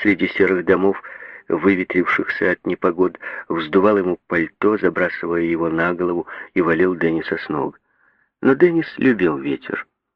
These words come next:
Бороться с ним было приятно, это будило ощущение собственной силы. Со шляпой в руке, растрёпанный, с открытым ртом, он точно прорубал себе дорогу сквозь ветер. А ветер пел ему в уши и рот,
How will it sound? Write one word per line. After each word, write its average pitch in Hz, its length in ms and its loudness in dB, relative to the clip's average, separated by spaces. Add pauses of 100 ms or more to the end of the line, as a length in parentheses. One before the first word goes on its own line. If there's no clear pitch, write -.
(240)
Бороться 165 500 0
с - 140 -6
ним 143 200 4 (440)
было 143 300 4
приятно, 87 600 0
это 131 200 2
будило 127 360 2
ощущение 117 600 0
собственной 90 600 0
силы. - 400 -4 (640)
Со 120 100 6
шляпой 120 400 4
в 104 80 0
руке, 110 380 2
растрёпанный, 92 760 0 (320)
с - 120 -4
открытым 117 540 2
ртом, 117 480 0 (340)
он 113 140 4
точно 113 400 2
прорубал 107 760 2
себе 113 280 -2
дорогу 101 420 0
сквозь - 360 -6
ветер. 67 420 -6 (1160)
А - 140 2
ветер 151 480 2
пел 147 200 4
ему 151 200 2
в 131 100 -4
уши 139 360 0
и - 20 0
рот, 113 260 -2